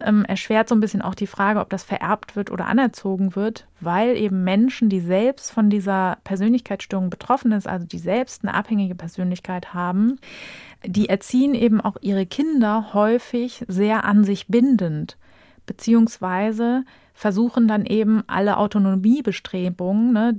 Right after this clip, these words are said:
also wenn ein Kind halt unabhängig werden will und sagt, "Lass mal, ich brauch dich nicht, geh jetzt alleine so, ich fahr jetzt hier zwei Wochen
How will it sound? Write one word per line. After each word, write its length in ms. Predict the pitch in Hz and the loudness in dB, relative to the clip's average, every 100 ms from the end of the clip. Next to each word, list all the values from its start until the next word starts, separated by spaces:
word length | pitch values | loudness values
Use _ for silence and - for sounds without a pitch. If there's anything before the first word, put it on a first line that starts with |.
| - | -4
also 200 | 190 180 | -6 -4
wenn 120 | 185 | -4
ein 60 | 190 | -2
Kind 220 | 220 214 | 0 0
halt 180 | 180 - | -4 2
unabhängig 500 | 269 220 185 185 - | 2 2 0 -2 -4
werden 320 | 170 170 170 | -6 -4 -2
will 160 | 190 214 | -2 0
und 120 | 202 | -2
sagt, 220 | 190 - | -4 -6
"Lass 180 | 202 - | -8 -4
mal, 240 | 196 175 - | -4 -4 -6
ich 140 | 180 - | -12 -4
brauch 160 | 247 | -4
dich 140 | 254 185 | -2 -4
nicht, 160 | 196 | -4
geh 80 | - | -6
jetzt 160 | 185 - | -8 -4
alleine 440 | 175 202 247 214 | 0 2 2 0
so, 200 | 180 190 | -2 -4
ich 100 | 208 | -6
fahr 180 | - 185 | -6 -8
jetzt 180 | 180 - | -8 -8
hier 160 | 196 | -8
zwei 220 | 180 185 175 | -6 -6 -6
Wochen 460 | 175 185 180 175 | -4 -2 -2 -4